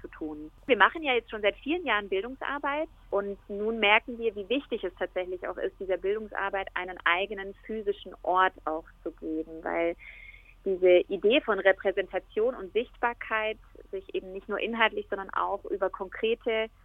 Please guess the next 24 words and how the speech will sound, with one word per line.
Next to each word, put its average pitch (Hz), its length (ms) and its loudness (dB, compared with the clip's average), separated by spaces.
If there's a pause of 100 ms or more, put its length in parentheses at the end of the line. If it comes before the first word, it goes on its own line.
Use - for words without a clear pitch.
(180)
Bildungsstätten 175 880 2 (400)
transportieren 170 720 -2
kann 165 260 -4
und - 200 -12
soll. 175 200 4
Und 196 160 -4
wir 185 140 0
haben 226 200 2
da 220 60 2
ja 190 120 2
schon 190 180 -16
viele 190 180 -2
Beispiele 226 500 -2
in 277 80 -6
Deutschland, 277 480 -6 (280)
wie 202 100 -4
das 175 120 -6
funktionieren 185 520 -6
kann, 277 200 2 (260)
beispielsweise 180 720 0
die - 60 -18
christlichen 247 480 -6
Akademien, 220 720 -8 (600)
beispielsweise 175 1120 2